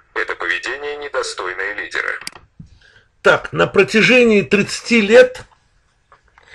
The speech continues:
Speaker 2: армянство глумилось над нашими властями, оскорбляло нашего президента. При этом это было неодноразово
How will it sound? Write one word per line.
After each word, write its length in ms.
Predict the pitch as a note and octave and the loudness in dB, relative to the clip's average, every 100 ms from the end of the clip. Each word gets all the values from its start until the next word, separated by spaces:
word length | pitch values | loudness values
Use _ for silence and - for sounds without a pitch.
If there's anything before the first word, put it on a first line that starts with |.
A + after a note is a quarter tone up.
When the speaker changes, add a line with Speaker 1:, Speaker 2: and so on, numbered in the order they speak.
| - - - | -20 -20 -2
Speaker 2:
армянство 640 | - F3+ G3 A#3 - F#3+ D#3+ | 4 6 6 6 4 2 2
глумилось 800 | D#3 F#3+ G3+ A3+ F#3 C3+ - - - | 4 2 4 4 4 2 -2 -10 -2
над 280 | D#3+ - | 2 4
нашими 340 | F3+ G3 G#3 F#3+ | 4 2 4 2
властями, 720 | E3 E3+ B2+ F3+ C#3 A#2 - _ _ _ _ _ _ | 4 4 4 2 2 0 -10 _ _ _ _ _ _
оскорбляло 800 | - G3 - G#3+ F#3 G3 A3 A3 | 4 4 6 4 4 6 8 8
нашего 400 | G3 F#3+ G3+ F#3+ | 8 4 6 4
президента. 800 | - F#3 E3 E3 E3 A#2+ - F#2+ _ _ _ _ _ _ _ _ _ _ _ _ _ _ _ - | 4 2 0 2 2 2 -4 -16 _ _ _ _ _ _ _ _ _ _ _ _ _ _ _ 0
При 120 | G3 | 2
этом 320 | - A3 G#3 | 4 2 4
это 160 | G3+ G#3 | 4 4
было 260 | F#3 G#3 | 8 8
неодноразово 1000 | G3+ G3 G3 F3+ G3+ G#3+ G3 G3 G3 - | 8 6 4 6 6 8 6 6 6 4